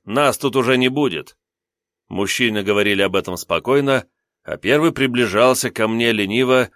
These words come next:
доставая из-за пояса странный кинжал с сияющим синим камнем в рукояти. Какое знакомое сияние! Пожиратель душ. Вернее,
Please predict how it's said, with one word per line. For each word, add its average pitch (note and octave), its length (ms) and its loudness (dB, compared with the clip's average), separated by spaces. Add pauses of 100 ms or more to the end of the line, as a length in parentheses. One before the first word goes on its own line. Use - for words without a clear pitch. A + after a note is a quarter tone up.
(180)
доставая A#2+ 600 2
из-за A2 380 -2
пояса A2+ 460 -2
странный G#2+ 420 -2
кинжал G2 640 -2 (240)
с - 160 -12
сияющим B2 640 0
синим A2 380 -4
камнем F#2 460 -4
в F2+ 60 -8
рукояти. F2+ 680 -4 (840)
Какое G2 460 -4
знакомое G2+ 640 -2
сияние! F2+ 760 -4 (680)
Пожиратель F#2+ 640 -2
душ. A#2 420 -4 (720)
Вернее, B2+ 600 0